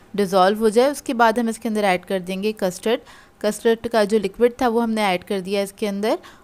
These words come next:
और उसके बाद इसको हम मिक्स करते रहेंगे कि इसके अंदर कोई लम्प्स ना बने। थिक होने तक बस इसको पकाएंगे एक से दो मिनट तक। तो ये देखिए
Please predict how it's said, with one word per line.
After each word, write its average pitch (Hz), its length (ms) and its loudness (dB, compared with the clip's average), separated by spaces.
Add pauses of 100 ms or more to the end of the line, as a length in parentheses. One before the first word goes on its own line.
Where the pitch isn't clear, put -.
(100)
और 196 120 0
उसके 214 180 -2
बाद 208 160 6
इसको 208 220 -2
हम 226 80 2
मिक्स 214 240 -2
करते 240 300 2
रहेंगे 233 280 4
कि 233 120 0
इसके 233 200 -4
अंदर 220 160 -2
कोई 247 180 2
लम्प्स 208 360 -2
ना 185 240 0
बने। 208 300 -2 (440)
थिक 269 160 0
होने 226 220 0
तक 220 140 -2
बस 208 180 -2
इसको 208 240 -8
पकाएंगे 190 540 -4
एक 214 260 0
से 240 140 -2
दो 185 180 0
मिनट 190 340 -6
तक। 254 180 0 (1700)
तो 196 80 -6
ये 196 100 -2
देखिए 190 320 -2